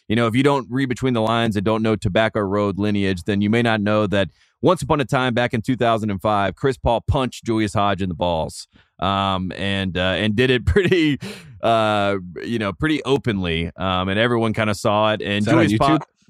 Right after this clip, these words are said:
Speaker 1: yeah, go check that out. It's one of the
Speaker 2: Or
Speaker 1: biggest, it's one of the biggest A C C moments ever. Um, Julius Hodge getting punched in the balls by Chris Paul. And if you watch Julius Hodge back then,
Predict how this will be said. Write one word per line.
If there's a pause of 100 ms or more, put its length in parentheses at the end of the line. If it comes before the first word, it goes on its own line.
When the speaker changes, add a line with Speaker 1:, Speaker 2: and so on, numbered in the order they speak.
(180)
Speaker 1:
yeah,
go
check
that
out.
It's
one
of
the
Speaker 2:
Or
Speaker 1:
biggest,
it's
one
of
the
biggest
A
C
C
moments
ever. (320)
Um,
Julius
Hodge
getting
punched
in
the
balls
by
Chris
Paul.
And
if (320)
you
watch
Julius
Hodge
back
then,